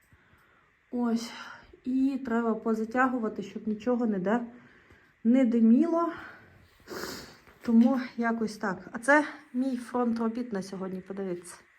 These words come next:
Що тут робиться? Повний срач. Треба буде тут прибрати.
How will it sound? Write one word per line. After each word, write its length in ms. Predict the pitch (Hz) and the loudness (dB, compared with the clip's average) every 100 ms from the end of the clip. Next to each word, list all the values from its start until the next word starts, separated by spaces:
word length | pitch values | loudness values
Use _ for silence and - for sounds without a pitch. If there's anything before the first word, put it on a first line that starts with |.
| - - - - - - | -20 -20 -20 -20 -20 -16
Що 380 | - 330 381 381 | -2 4 6 6
тут 240 | 330 330 | 0 2
робиться? 880 | 320 330 330 285 285 - 262 277 262 - _ - | 4 6 4 0 -4 2 4 4 -2 -8 _ -2
Повний 360 | 285 277 254 | 0 0 -2
срач. 600 | 247 - 220 208 196 - - _ _ _ _ _ _ - - - - - _ - - | -4 -2 0 0 -2 -16 -20 _ _ _ _ _ _ -20 -20 -20 -20 -20 _ -20 -6
Треба 160 | 233 226 | -2 0
буде 380 | 233 240 240 233 226 - - - | -2 -2 0 -2 -4 -8 -14 0
тут 360 | 349 392 - | 2 2 0
прибрати. 640 | - 330 285 294 294 294 | 0 2 4 8 8 6